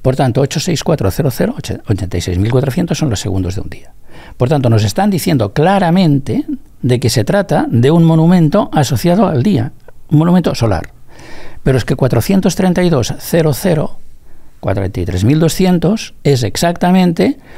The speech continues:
los segundos de doce horas, y los egipcios dividían astronómicamente el día en doce horas de día y doce horas de noche. Por tanto, arquitectura que incorpora datos astronómicos, que ya lo habíamos visto en los números de la, de la Gran Pirámide en el programa anterior,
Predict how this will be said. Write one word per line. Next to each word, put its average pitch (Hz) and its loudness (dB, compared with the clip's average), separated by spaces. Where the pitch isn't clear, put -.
los 131 4
segundos 170 4
de 160 4
doce 170 2
horas, 107 -2
y 135 2
los 123 2
egipcios 151 0
dividían 151 2
astronómicamente 147 2
el 175 2
día 175 2
en 98 0
doce 117 0
horas 170 2
de 185 0
día 214 2
y 170 0
doce 175 0
horas 107 -6
de 92 -6
noche. - -12
Por 131 0
tanto, - -10
arquitectura 226 2
que 180 -2
incorpora 156 2
datos 170 2
astronómicos, 151 2
que - -4
ya 135 2
lo 185 4
habíamos 165 2
visto 165 -2
en 117 0
los 110 0
números 131 2
de 120 2
la, 107 0
de 107 -2
la 92 -2
Gran 117 0
Pirámide 147 -4
en 101 -4
el 104 -6
programa 113 -4
anterior, 202 0